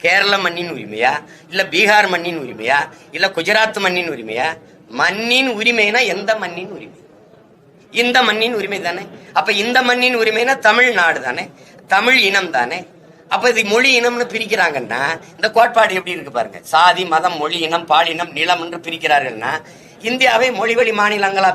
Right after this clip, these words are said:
பிரித்ததை நீங்கள் ஏற்கிறீர்களா, எதிர்க்கிறீர்களா? இந்த கேள்வி எனக்கு வரணுமா, வேணாமா? ஐயா, நீங்க கேள்வி கேட்டீங்க, நான் பதில் சொன்னேன். இப்ப நாங்க வரணுமா, வேணாமா? வரணும். இப்ப என் தம்பியுடைய கோட்பாடு எனக்கு ஏற்புடையதா, உங்களுக்கு இருக்குதா?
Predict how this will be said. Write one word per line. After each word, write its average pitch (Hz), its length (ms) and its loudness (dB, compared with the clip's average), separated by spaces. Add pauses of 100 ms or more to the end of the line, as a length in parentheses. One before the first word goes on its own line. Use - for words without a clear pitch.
பிரித்ததை 208 460 0
நீங்கள் 196 320 -2
ஏற்கிறீர்களா, 220 500 0 (140)
எதிர்க்கிறீர்களா? 151 520 -4 (300)
இந்த 185 120 -2 (100)
கேள்வி 233 240 2 (100)
எனக்கு 175 180 -4 (160)
வரணுமா, 196 420 2 (220)
வேணாமா? 135 320 -2 (1000)
ஐயா, 160 160 2 (120)
நீங்க 151 280 -4
கேள்வி 170 220 0
கேட்டீங்க, 170 340 0 (440)
நான் 139 180 -2
பதில் 165 200 -2
சொன்னேன். 117 200 -8
இப்ப 151 160 -4
நாங்க 185 220 0 (260)
வரணுமா, 226 380 2 (100)
வேணாமா? 165 300 -4 (720)
வரணும். 170 400 0
இப்ப 214 240 0
என் 196 140 2
தம்பியுடைய 226 420 4 (100)
கோட்பாடு 208 400 4
எனக்கு 190 240 0
ஏற்புடையதா, 214 440 2 (400)
உங்களுக்கு 233 340 4
இருக்குதா? 175 300 2